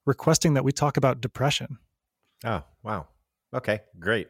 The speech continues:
Speaker 2: It's a, it's one of my favorite topics to talk about. So that's wonderful.
Speaker 1: Yeah, w-, which is bizarre. We've, we've touched on it, but we haven't actually had an episode for it.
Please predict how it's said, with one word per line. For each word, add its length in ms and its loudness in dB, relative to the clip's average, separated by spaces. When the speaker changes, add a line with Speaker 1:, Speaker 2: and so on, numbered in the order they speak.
Speaker 2:
It's 180 -14
a, 220 -4
it's 200 -10
one 120 -6
of 60 -4
my 120 -4
favorite 400 -8
topics 440 -10
to 80 -12
talk 240 -10
about. 240 -12
So 100 -12
that's 160 -8
wonderful. 240 -2
Speaker 1:
Yeah, 140 2
w-, 200 -10
which 180 4
is 80 0
bizarre. 400 4
We've, 260 2
we've 260 4
touched 280 2
on 140 4
it, 160 -2
but 80 0
we 100 2
haven't 220 4
actually 320 2
had 220 4
an 80 -2
episode 380 -2
for 200 -8
it. 100 -12